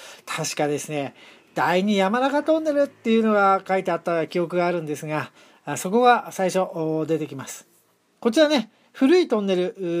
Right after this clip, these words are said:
ー、ですから、第一山中トンネルなんですかね。えー、これが右側にあります。えー、右側、要は山側なんですけどもね。まあ、中に入ることはできないんですけど、ちょっとね、金網が張ってあるんで、覗くことはできるのかななんて気がしますが、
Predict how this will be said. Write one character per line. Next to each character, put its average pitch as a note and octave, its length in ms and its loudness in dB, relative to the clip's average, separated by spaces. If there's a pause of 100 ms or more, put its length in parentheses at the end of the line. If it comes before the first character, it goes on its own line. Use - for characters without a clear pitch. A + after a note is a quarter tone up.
(300)
ー、 - 20 -4
で E3+ 100 0
す - 80 -6
か D3+ 60 -4
ら、 C3+ 60 -6
第 E3 200 2
一 F#3+ 140 2
山 F#3+ 160 4
中 G3 220 2
ト G#3+ 120 2
ン A3 40 2
ネ G3 100 2
ル D3+ 100 -4
な D#3+ 140 -6
ん D#3+ 80 -8
で C3+ 80 -6
す - 100 -16
か C#3 80 -12
ね。 F3 240 -2 (300)
え D#3+ 80 -2
ー、 D3+ 40 -4
こ F#3+ 120 0
れ G#3 120 2
が G3 140 4
右 G3 280 -4
側 A3 160 4
に G#3 160 -2
あ E3 100 -6
り D3 120 -4
ま C#3+ 100 -8
す。 - 200 -14 (680)
え E3 120 -4
ー、 D#3+ 40 -4
右 E3 260 0
側、 E3+ 200 2
要 F3 160 0
は D3+ 80 0
山 D#3+ 240 0
側 E3+ 200 0
な D#3+ 120 -4
ん C#3+ 40 -10
で B2+ 80 -12
す - 100 -16
け C3 80 -12
ど A#2 100 -12
も C3+ 60 -16
ね。 E3 280 -8
ま F#3 100 -4
あ、 - 20 0
中 C#4+ 240 4
に C#4+ 100 -4
入 C#4 180 2
る C#4+ 80 -2
こ C4+ 100 -2
と B3+ 60 0
は A#3 120 2
で G#3+ 100 -2
き A3+ 60 -6
な A#3 80 -2
い A3 60 0
ん - 20 -4
で G3 80 -6
す F3 80 -12
け F3+ 60 -2
ど、 E3 80 -2
ち B3 80 -4
ょ - 20 0
っ - 20 0
と F3 100 -6
ね、 E3 120 -2
金 F3 260 -2
網 F#3+ 140 -2
が F#3 140 0
張 F3 60 -2
っ E3+ 60 -6
て F3+ 140 -4
あ F3 40 0
る D#3+ 140 -4
ん - 20 -10
で、 C3 260 -6
覗 D#3 160 -4
く G#3+ 120 -2
こ A3 120 -2
と G#3 80 2
は F3 80 2
で C#3+ 120 -6
き C#3+ 100 -10
る D3 60 -6
の C3+ 80 -10
か B2+ 120 -14
な C#3 200 -8
な C3 100 -10
ん A#2+ 40 -16
て C#3 300 -14 (140)
気 D3 120 -8
が C3 80 -6
し C#3+ 100 -16
ま C3+ 120 -12
す B2+ 140 -16
が、 G#2+ 200 -10